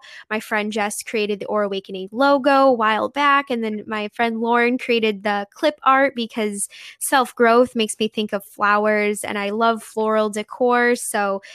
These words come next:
there's a few flower elements inside of the book,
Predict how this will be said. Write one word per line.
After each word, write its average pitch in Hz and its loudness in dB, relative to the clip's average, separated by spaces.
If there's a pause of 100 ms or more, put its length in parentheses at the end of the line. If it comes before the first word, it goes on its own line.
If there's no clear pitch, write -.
(180)
there's 254 2
a 233 -4
few 226 -4
flower 247 2
elements 226 0
inside 214 -2
of 196 -8
the 208 -6
book, 202 -6